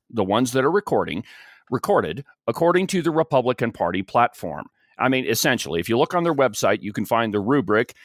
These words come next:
It's, it's worded a little bit different, but if you compare it to the Republican Party platform, it's pretty much the same.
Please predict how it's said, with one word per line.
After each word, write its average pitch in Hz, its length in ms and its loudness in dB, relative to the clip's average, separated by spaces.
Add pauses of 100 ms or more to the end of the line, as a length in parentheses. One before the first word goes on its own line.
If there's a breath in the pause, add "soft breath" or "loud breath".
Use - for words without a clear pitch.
(120 loud breath)
It's, - 240 -2 (100)
it's 139 180 2
worded 160 400 2
a 160 60 6
little 160 220 4
bit 156 160 2
different, 151 360 0
but 123 140 0
if 123 160 -4
you 127 240 2
compare 156 360 0
it - 100 -6
to 135 140 0
the 127 100 2
Republican 120 560 0
Party 110 240 2
platform, 160 640 0 (500 soft breath)
it's 170 160 2
pretty 165 260 0
much 123 300 0
the 101 100 -4
same. 98 380 -2